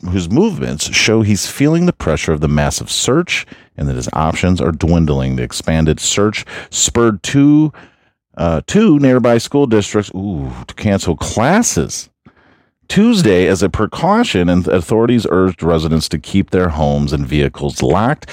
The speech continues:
They also asked residents to check the homes of the vacationing neighbors. Now look out for missing cars, bicycles, or any other mode of transportation Cavalcante could use to avoid his flight. So yeah, that's,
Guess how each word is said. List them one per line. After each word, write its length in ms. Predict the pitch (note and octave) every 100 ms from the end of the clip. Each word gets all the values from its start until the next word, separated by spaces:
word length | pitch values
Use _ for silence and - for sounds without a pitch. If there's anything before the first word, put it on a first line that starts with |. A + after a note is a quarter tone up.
| - -
They 140 | F2+ F2
also 420 | A2 B2 - C3
asked 380 | G2+ G#2 G2+ -
residents 640 | F#2 F2 F2+ F2+ F2 -
to 260 | - - E2
check 540 | - - - A2+ -
the 180 | - C3
homes 720 | C3+ - E2 D2+ D2 D2+ D2
of 140 | -
the 80 | C2+
vacationing 840 | C2 C2 - D2+ D2 D#2+ D#2+ D#2+
neighbors. 600 | F#2 F#2+ G2 C#2 - - - _ _ _ _ - - _ - - _ _ _
Now 100 | C2
look 180 | C2+ B1+
out 140 | C#2+
for 100 | -
missing 340 | C#2 D2+ - D2
cars, 360 | - E2+ D#2+
bicycles, 680 | C#2 F2 F2 F2+ - F2 E2
or 120 | E2+
any 240 | E2 A2 A2
other 260 | A2 C3
mode 420 | G2 G2 C3 C3 A#2+
of 80 |
transportation 1000 | A2+ - C3+ B2+ A#2+ A2 C#3 D3+ - B2
Cavalcante 1400 | A#2+ C3 C3+ C#3 C#3+ C#3+ C3+ B2+ - E3 F#3+ - G2 B2 D3 _ _ _ _ _
could 160 | - -
use 260 | C#2 C#2+ -
to 200 | - F#2+
avoid 260 | D2 A#1+
his 120 | C2 -
flight. 280 | - D#2
So 100 | -
yeah, 220 | A2 A2+ C#2
that's, 180 | G#2+